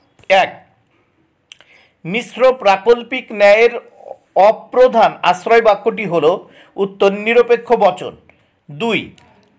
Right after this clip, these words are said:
প্রাকল্পিক নিরপেক্ষ যুক্তির কোন বাক্যটি প্রাকল্পিক বচন? উত্তর প্রধান আশ্রয় বাক্য। তিন, প্রাকল্পিক নিরপেক্ষ ন্যায় যুক্তির প্রধান আশ্রয় বাক্যটির অংশ দুটি হলো,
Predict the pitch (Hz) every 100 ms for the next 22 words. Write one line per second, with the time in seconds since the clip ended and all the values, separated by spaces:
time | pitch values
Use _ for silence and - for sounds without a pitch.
0 | _ - 208 214 254 269 269 269 262 262
1 | 214 214 226 226 226 247 214 202 - 233
2 | 240 - - 247 269 269 240 233 - 233
3 | 226 247 247 - 233 233 226 220 240 185
4 | 196 190 175 127 175 196 - 175 175 -
5 | _ _ - 214 220 247 247 185 202 -
6 | 240 226 196 - 113 80 _ _ _ _
7 | _ 240 233 170 - 185 180 240 240 262
8 | 240 220 220 226 226 226 240 214 196 220
9 | 214 180 196 - 226 190 208 220 247 262
10 | 254 185 190 214 226 220 202 202 190 220
11 | - 175 185 196 233 220 226 226 175 160
12 | 180 247